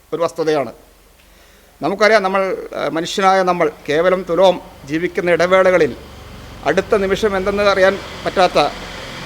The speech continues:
ഈ ഇരിക്കുന്ന ആർക്കും, ലോകത്തിൽ ആർക്കും അറിയാൻ കഴിയില്ല അടുത്ത നിമിഷം എനിക്ക് എന്ത് സംഭവിക്കും. അവസാനം നമ്മൾ ഈ തിരക്ക് പിടിച്ച ജീവിതത്തിൽ, ആറടി മണ്ണിനടി ചെ-, തിരക്ക് പിടിച്ച ജീവിതയാത്രയിൽ ഇത്തരം ക്ഷേത്ര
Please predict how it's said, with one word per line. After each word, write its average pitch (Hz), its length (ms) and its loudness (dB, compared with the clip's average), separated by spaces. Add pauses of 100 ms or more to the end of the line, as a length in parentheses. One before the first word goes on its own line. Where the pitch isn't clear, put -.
(220)
ഈ - 100 -2
ഇരിക്കുന്ന 208 280 0 (100)
ആർക്കും, 233 280 2 (420)
ലോകത്തിൽ 180 380 -2
ആർക്കും 185 300 0
അറിയാൻ 175 220 2
കഴിയില്ല 165 340 0
അടുത്ത 165 260 -4
നിമിഷം 175 260 -8
എനിക്ക് 165 180 -4
എന്ത് 170 160 -8
സംഭവിക്കും. 156 420 -2 (1040)
അവസാനം 185 420 2
നമ്മൾ 185 180 0
ഈ - 80 0
തിരക്ക് 175 300 0
പിടിച്ച 185 200 -4 (100)
ജീവിതത്തിൽ, 175 420 0
ആറടി 180 260 2
മണ്ണിനടി 180 380 0 (140)
ചെ-, 180 200 -2
തിരക്ക് 175 280 -4
പിടിച്ച 190 280 -4
ജീവിതയാത്രയിൽ 175 580 0 (1300)
ഇത്തരം 180 380 0 (600)
ക്ഷേത്ര 160 380 0